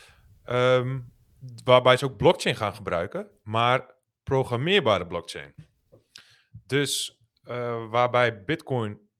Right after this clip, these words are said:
iedereen mee kan doen, iedereen kan een wallet openen, zeggen ze hier heel duidelijk:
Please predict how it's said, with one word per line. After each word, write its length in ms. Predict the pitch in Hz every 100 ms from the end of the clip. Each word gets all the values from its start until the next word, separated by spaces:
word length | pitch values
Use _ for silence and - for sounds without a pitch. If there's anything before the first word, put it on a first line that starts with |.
| _
iedereen 420 | 175 127 123 135
mee 140 | 147 143
kan 140 | 147
doen, 220 | 143 196 _ _ _ _
iedereen 240 | 139 135 117
kan 120 | 113
een 60 |
wallet 260 | 104 113 123
openen, 360 | 127 131 156 - _ _ _ _ _
zeggen 280 | - 156 -
ze 60 |
hier 100 | 160
heel 200 | 151 143
duidelijk: 480 | 135 135 139 143 -